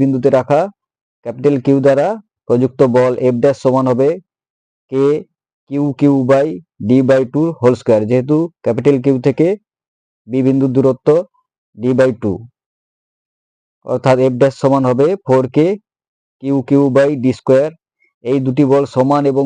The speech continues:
বিপরীতমুখী হলে সংস্থাটি সাম্যাবস্থায় থাকবে, অর্থাৎ F সমান হবে মাইনাস F ড্যাশ, বা F এর পরিবর্তে কে small কিউ স্কয়ার by ডি স্কয়ার সমান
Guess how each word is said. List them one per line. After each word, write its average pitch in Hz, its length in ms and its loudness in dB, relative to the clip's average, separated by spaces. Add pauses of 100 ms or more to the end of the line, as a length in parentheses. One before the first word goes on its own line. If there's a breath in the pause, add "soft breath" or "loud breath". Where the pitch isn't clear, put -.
বিপরীতমুখী 139 600 0
হলে 131 160 0 (120)
সংস্থাটি 127 460 -2
সাম্যাবস্থায় 127 540 0
থাকবে, 127 240 0 (580)
অর্থাৎ 123 340 -2 (260)
F - 20 -20 (100)
সমান 139 240 2
হবে 131 200 0 (160)
মাইনাস 131 340 -2 (180)
F - 20 -2 (100)
ড্যাশ, 113 180 -2 (1040)
বা 120 240 -2 (420)
F - 80 -2
এর 135 120 2
পরিবর্তে 135 360 0 (140)
কে 139 140 2 (1000)
small 135 320 0
কিউ 139 180 0
স্কয়ার 139 280 2
by 135 200 2
ডি 131 160 -2
স্কয়ার 139 300 0 (640)
সমান 135 300 -2